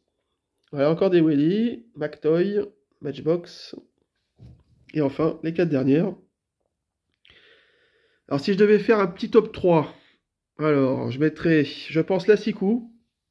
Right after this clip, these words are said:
qui est vraiment très, très, très classe. J'aime beaucoup. La B M aussi, j'aime beaucoup, celle-ci, hein. Celle-ci aussi, elle est vra-, celle-ci, bah, je les aime toutes, hein. Pff,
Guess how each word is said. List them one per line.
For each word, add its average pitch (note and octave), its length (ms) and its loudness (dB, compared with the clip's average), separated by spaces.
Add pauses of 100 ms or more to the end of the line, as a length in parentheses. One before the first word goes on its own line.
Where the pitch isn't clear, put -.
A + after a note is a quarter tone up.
(640)
qui - 80 -8
est C#3+ 40 0
vraiment F3+ 220 4
très, A#3 320 -2
très, A3 220 -2
très F#3 160 -6
classe. D3+ 280 -4
J'aime D3 180 -4
beaucoup. E3 380 -6 (380)
La F#3+ 140 2
B F#3+ 80 6
M A3+ 140 8
aussi, G#3 220 -2
j'aime D#3 160 -2
beaucoup, E3 300 -6
celle-ci, - 300 -10
hein. - 60 -12 (1000)
Celle-ci E3 340 0
aussi, D#3+ 220 2
elle E3+ 80 4
est - 20 2
vra-, C#3+ 200 0
celle-ci, D3 360 -4
bah, C3+ 120 -2
je D3+ 100 -4
les D3+ 60 2
aime C3+ 140 2
toutes, C#3 220 -6
hein. B2 100 -8
Pff, - 640 -6